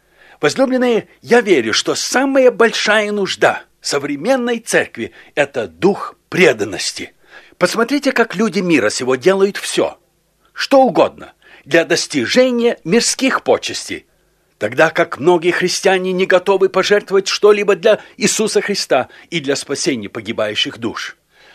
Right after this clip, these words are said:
Дух нашего века — это дух компромисса,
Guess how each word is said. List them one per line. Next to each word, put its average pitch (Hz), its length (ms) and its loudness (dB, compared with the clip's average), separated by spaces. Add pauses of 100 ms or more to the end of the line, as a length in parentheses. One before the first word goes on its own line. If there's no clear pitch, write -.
(160)
Дух - 320 2
нашего 202 400 2
века — 123 460 -2
это 143 260 0
дух 131 340 -2
компромисса, 156 840 -4